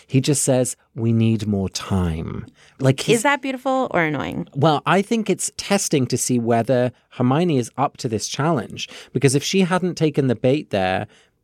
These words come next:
Speaker 1: you know, maybe he would have gone back in time and tried to do things.
Speaker 2: Right. Maybe that would mean that she wasn't smart enough
Speaker 1: Right.
Speaker 2: to have mastered the time turner in such a way that she would be able to do it well.
Speaker 1: Exactly.
Speaker 2: That's really interesting. I like that. It made me think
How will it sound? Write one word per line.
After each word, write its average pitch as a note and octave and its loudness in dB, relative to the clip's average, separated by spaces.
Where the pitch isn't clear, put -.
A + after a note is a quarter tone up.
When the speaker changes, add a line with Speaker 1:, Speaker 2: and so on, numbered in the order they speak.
Speaker 1:
you B2 4
know, A2 4
maybe A#2 2
he F#3+ 2
would F#3+ 2
have A#2 -6
gone G#2 -4
back F#2+ -8
in G#2 -4
time G2+ -4
and G2+ 0
tried F#2+ 0
to - -8
do - -6
things. B2+ -8
Speaker 2:
Right. D#3+ -2
Maybe E3+ -6
that E3 0
would D#3+ -6
mean D#3+ -2
that D#3 -6
she - -6
wasn't D3+ -4
smart - -2
enough C3+ -2
Speaker 1:
Right. B2+ 4
Speaker 2:
to - -4
have E3 -4
mastered A3 0
the G3+ -2
time F3+ -2
turner F3 -2
in D#3+ -2
such D#3 -2
a F3 2
way D#3 2
that D3 -2
she - -4
would D#3+ -4
be D3+ 0
able D3+ -4
to D#3+ -2
do D3+ 0
it C#3+ 0
well. D3+ 4
Speaker 1:
Exactly. - -14
Speaker 2:
That's A3+ 2
really E3+ -2
interesting. D3+ -2
I C#3 2
like A#2+ -2
that. - -2
It C4 6
made C4 4
me A3+ 4
think G3 -2